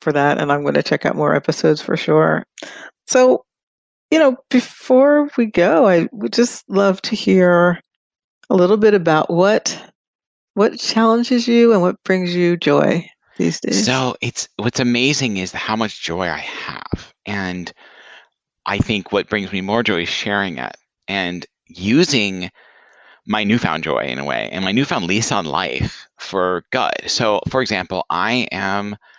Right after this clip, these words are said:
Speaker 2: just been added to the board of directors for Indiana's first housing solution for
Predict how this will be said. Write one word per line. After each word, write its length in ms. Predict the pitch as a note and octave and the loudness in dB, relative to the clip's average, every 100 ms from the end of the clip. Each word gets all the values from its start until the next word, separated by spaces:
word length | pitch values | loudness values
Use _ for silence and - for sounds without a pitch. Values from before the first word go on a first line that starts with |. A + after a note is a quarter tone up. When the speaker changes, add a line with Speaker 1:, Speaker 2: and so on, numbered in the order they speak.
| _ _ _ _ _ _ | _ _ _ _ _ _
Speaker 2:
just 180 | G2+ - | -6 -4
been 200 | G#2+ G2+ | -4 -4
added 460 | C#2+ F2+ E2+ E2+ - | -4 -6 -6 -8 -6
to 120 | - | -8
the 80 | F#2 | -8
board 260 | - G2 A#2 | -4 0 0
of 100 | A2+ | 0
directors 680 | F#2+ F#2+ A#2 - F2 E2+ | -4 -2 -4 -8 -8 -8
for 160 | - - | -8 -8
Indiana's 800 | F#2+ A2+ B2 A2+ F#2 F2+ E2+ E2+ - | -4 -4 -4 -4 -4 -6 -8 -10 -10
first 960 | - - E3+ B2 F2 - - - - - _ _ _ _ _ _ _ _ _ _ _ _ _ | -12 -6 -2 0 -2 -2 -6 -8 -14 -18 _ _ _ _ _ _ _ _ _ _ _ _ _
housing 800 | - - B2 B2+ C3 A#2+ A2 G2 _ _ _ _ _ _ - | -6 0 0 2 0 0 -2 -8 _ _ _ _ _ _ -8
solution 800 | - G#2+ F#2 G2+ - G2 F2 E2 - _ _ _ _ _ _ _ | -4 -4 -4 -4 -4 -6 -8 -12 -16 _ _ _ _ _ _ _
for 720 | - - G#2 F#2 F2+ F2+ E2+ | -16 -2 2 2 2 0 -4